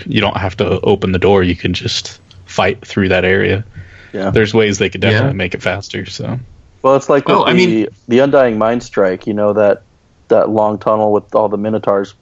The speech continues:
Speaker 2: before, and when you get there and you randomly get the Taken version instead of the Minotaur version,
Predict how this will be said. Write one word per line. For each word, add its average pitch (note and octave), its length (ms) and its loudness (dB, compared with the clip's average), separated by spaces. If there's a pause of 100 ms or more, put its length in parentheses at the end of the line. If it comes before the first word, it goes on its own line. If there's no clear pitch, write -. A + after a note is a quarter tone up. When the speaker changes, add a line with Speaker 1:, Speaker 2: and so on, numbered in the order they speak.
Speaker 2:
before, G#2 540 0 (680)
and G2 400 0 (380)
when A2+ 160 2
you G#2+ 100 2
get B2 280 2
there A2+ 440 2 (200)
and A2 160 -2
you G#2+ 280 0 (140)
randomly A2 440 2
get G#2 160 -2
the G2 60 -2
Taken A#2 400 0
version G#2 360 2
instead G2+ 300 0
of G2 80 0
the G2 60 0
Minotaur G#2 380 2
version, F#2+ 420 0